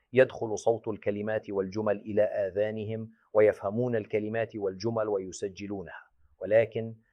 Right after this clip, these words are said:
لا توجد استجابة بعد ذلك. هذا هو ما يقصده موسى.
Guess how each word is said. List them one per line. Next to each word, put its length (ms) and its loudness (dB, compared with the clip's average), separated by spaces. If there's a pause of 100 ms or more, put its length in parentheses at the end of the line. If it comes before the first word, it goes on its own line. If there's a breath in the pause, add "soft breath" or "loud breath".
(160)
لا 160 2
توجد 420 -4
استجابة 600 -4
بعد 280 -8
ذلك. 360 -20 (440)
هذا 240 10
هو 180 6
ما 120 2
يقصده 520 -2
موسى. 300 -8